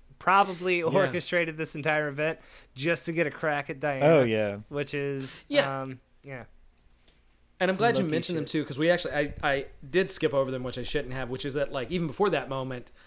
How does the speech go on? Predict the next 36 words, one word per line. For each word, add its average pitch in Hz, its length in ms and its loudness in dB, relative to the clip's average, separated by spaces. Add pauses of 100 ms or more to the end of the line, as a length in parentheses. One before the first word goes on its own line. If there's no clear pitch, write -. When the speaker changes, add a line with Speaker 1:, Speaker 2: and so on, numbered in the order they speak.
(160)
Speaker 2:
um, 127 420 -2 (180)
right 151 460 0
when 135 480 -6 (380)
Hecate 143 720 -2
is 123 120 -6
sworn, 127 600 -4 (400)
um, 127 400 -6 (160)
the 135 460 0
Furies 165 680 0
appear 135 600 -4 (200)
at 139 100 -4
her 131 120 -6
door, 120 420 -8 (100)
or, 151 140 2
or, 147 160 2
uh, 139 240 -4 (320)
at 147 380 -6
her 135 160 -4
street - 260 -6
corner, 123 260 -8
like, 110 280 -12 (100)
under 139 180 -6
the 123 80 -4
lamp, 120 340 -8 (280)
Speaker 1:
Mm-hmm. 165 220 -6
Speaker 2:
um, 113 440 -2 (520)
under 156 140 -2
the 131 80 -6
street 214 240 -4
lamp. 151 320 -4
And 143 400 -4 (340)
it's, 214 340 -2
yeah, 165 220 0
as 202 160 4
you 240 80 2
mentioned, 165 560 -2